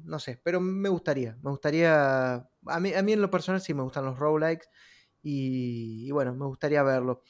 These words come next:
Eh, pero ya veremos, ya veremos qué pasa. Luego también, bueno, de los otros, eh, ganadores de estos premios, eh, la mejor animación se la llevó Ratchet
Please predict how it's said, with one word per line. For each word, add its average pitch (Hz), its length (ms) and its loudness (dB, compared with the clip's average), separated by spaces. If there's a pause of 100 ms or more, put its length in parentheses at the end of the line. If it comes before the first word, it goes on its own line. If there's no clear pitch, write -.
(540)
Eh, 185 720 6
pero 165 160 0
ya 156 160 4
veremos, 135 720 -2
ya 151 100 -2
veremos 139 300 -2
qué - 80 -6
pasa. 147 380 -4
Luego 233 440 4
también, 190 320 2
bueno, 151 320 0
de 147 160 -8
los 151 220 -4
otros, 190 680 0
eh, 127 680 -4
ganadores 147 480 -2
de 143 80 -14
estos 143 340 -10
premios, 160 520 -4
eh, 135 100 -4
la 139 80 -2
mejor 151 300 -2
animación 175 760 -2
se - 160 -8
la 135 80 -4
llevó 139 600 -2
Ratchet 147 440 -4